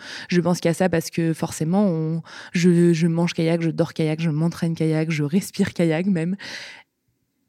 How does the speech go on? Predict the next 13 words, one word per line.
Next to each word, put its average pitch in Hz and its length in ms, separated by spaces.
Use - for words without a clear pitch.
Forcément, 190 520
on 202 180
a 165 100
ça 175 140
en 160 80
tête 160 220
tout - 140
le 175 60
temps. 175 340
Et 170 140
en 165 140
plus, 208 580
bah, 175 220